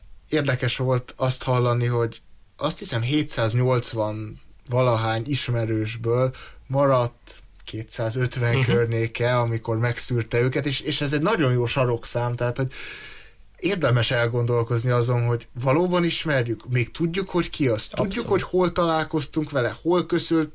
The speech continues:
Speaker 1: hol köszöntünk az életben egyszer a másik félnek, vagy ez már teljesen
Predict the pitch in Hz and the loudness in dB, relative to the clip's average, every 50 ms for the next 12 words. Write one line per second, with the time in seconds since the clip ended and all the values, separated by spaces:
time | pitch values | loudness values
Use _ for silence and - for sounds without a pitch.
0 | - - - - - - 165 175 175 170 - 170 170 - 170 156 156 - 156 156 | -14 -20 -18 -8 -2 0 2 2 2 2 0 -2 0 0 -2 -2 -2 -4 -4 -2
1 | 160 156 - 170 175 156 151 156 151 151 156 151 151 - 156 165 151 - - - | -2 -2 0 0 0 2 2 0 0 0 -2 -4 -4 -4 -4 -4 -4 -4 -4 -4
2 | - 151 151 156 156 156 151 151 - - 156 - - - 165 165 160 160 156 156 | -2 -2 0 0 0 0 0 0 0 -2 -4 -2 -2 0 0 2 2 0 -2 0
3 | - 156 151 131 - - - - - - - 143 135 147 143 139 127 - 147 139 | 0 0 -2 -2 -6 -10 -14 -14 -12 -4 -2 -2 0 2 2 0 0 0 0 2
4 | 127 123 120 120 - - 120 117 117 120 113 | 2 2 2 0 0 0 -2 -2 -2 -4 -6